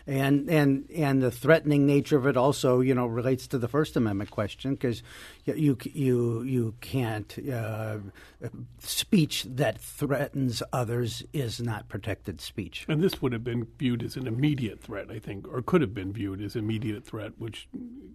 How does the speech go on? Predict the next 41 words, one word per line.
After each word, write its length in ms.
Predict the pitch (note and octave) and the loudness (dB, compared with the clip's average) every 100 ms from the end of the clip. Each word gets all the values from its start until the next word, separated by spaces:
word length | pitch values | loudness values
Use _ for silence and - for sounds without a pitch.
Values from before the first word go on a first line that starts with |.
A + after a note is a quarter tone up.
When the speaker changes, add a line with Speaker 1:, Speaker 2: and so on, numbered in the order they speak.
| - | -8
Speaker 2:
gets 200 | B2+ - | -8 -8
the 100 | A2 | -6
least 300 | B2 B2+ - | -4 -4 -4
amount 240 | G#2 G2+ | -6 -6
of 80 | G2+ | -10
protection. 580 | B2+ - C3+ - A2 A2 - - - - B2+ | -12 -12 -14 -14 -14 -16 -18 -20 -20 -14 -10
Speaker 1:
Uh, 80 | |
he, 180 | A2 B2+ | -6 -4
he 120 | A#2+ E3 | 2 2
had 100 | C3 | 4
a 60 | |
hundred 280 | A#2 D#3+ C3+ | 4 4 4
rounds 320 | C#3 C#3+ B2 | 4 4 4
of 80 | B2+ | 4
ammunition 540 | C#3 C3+ C3+ D3+ C#3 | 4 6 6 4 4
with 140 | G2 F#2 | -2 -4
him. 240 | G2 - - | -8 -8 -6
Um, 600 | G#2+ G#2 G#2+ G#2+ G#2+ G#2 - - - - | -4 -2 0 0 -2 -4 -10 -18 -18 -12
so 320 | - C#3 B2+ | 0 4 6
I 140 | C#3 | 6
think 260 | B2+ C#3+ - | 6 4 4
the, 400 | C3 B2 A2+ A2 | 4 6 6 4
you 80 | C3 | 2
know, 120 | A#2 | 2
the 100 | G#2+ | 0
state, 400 | - - C3+ C3 - - C#3 | -2 2 2 2 -4 -10 -4
uh, 320 | A#2+ A2+ G#2+ G2+ B2 A2 - - | -2 -2 -4 -6 -10 -12 -20 -14
t-, 100 | - | -8
uh, 240 | A2+ G2 G2 | -8 -8 -4
terrorism 520 | B2 C3+ C3 A2 A2 | 0 4 4 2 0
charge 460 | G#2+ A2 A2 A2 - | -2 0 0 -2 -6
seems 560 | - A#2+ A2 A2+ - - - | -4 -2 -2 -4 -12 -14 -10
like 240 | G#2+ G#2 | -8 -6
it's 280 | A2 A#2 - | -6 -6 -6
a, 200 | G#2 G2+ - - - - | -4 -6 -10 -20 -20 -10
a 60 | G#2 | 0
reasonable, 800 | B2+ C3 G#2 A#2+ A#2 A2+ A2+ A#2+ | 2 4 2 2 2 0 -2 -8
uh, 60 | A2 | -6
charge 420 | - A2+ G2+ - | -2 0 -2 -6
to 60 | G2 | -4
bring. 320 | A#2 G#2 | -2 -4